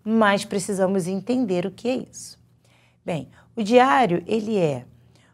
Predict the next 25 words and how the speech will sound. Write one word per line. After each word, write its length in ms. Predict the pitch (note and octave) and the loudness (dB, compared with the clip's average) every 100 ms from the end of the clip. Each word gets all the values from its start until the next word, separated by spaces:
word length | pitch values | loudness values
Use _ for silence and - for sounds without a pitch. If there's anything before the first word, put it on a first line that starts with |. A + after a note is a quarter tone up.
| _ _ F3+ | _ _ -8
um, 840 | F3+ F3 E3+ E3 D#3+ D#3 D3 C#3+ - _ _ _ _ _ _ _ _ _ - - - _ _ - | -6 -2 -2 -2 -4 -6 -8 -12 -16 _ _ _ _ _ _ _ _ _ -20 -20 -20 _ _ -2
ele 100 | E3 | 0
é 60 | |
um 80 | F#3 | 0
caderno, 640 | G#3+ C4 A3+ F3+ E3+ A3+ - - _ _ _ _ _ _ _ _ _ _ _ _ _ | -2 4 6 6 4 -2 -8 -16 _ _ _ _ _ _ _ _ _ _ _ _ _
qual-, 320 | F3 E3 D#3 - | 0 2 0 -4
um 80 | E3+ | -2
caderno 340 | F#3 A3+ D4 | 2 4 2
qualquer 460 | D4 C4 B3+ F3+ G#3 | 0 0 2 2 0
que 80 | |
você 240 | F3+ F3 F3+ | -6 -8 -10
possa 360 | - E3+ F3 | -4 -2 -2
pegar, 600 | F#3 G3 F#3 D#3+ E3+ G#3 - _ | -4 -4 0 2 0 -4 -16 _
ter 220 | F3+ A3+ | -6 -4
em 80 | A#3 | -6
sua 200 | - F3 | -8 -12
casa 360 | F3 C3+ D#3 F3 | -10 -10 -8 -10
pra 120 | F3 | -12
fazer 160 | D3+ | -10
esse 140 | D#3 F3 | -6 -2
registro, 520 | F3+ D3+ D#3+ - C4 - - _ - | -2 -2 -8 -10 -14 -16 -20 _ -4
geralmente 640 | G#3 D4+ D4+ B3 A3 A3+ | 4 4 4 2 0 -2
de 80 | G#3+ | -6
caráter 500 | A#3 G#3 G#3+ G#3+ C4 | -6 -4 -4 -4 -4
íntimo. 600 | A3+ G3+ - E3 C#3 C3+ | -4 -4 -8 -12 -14 -18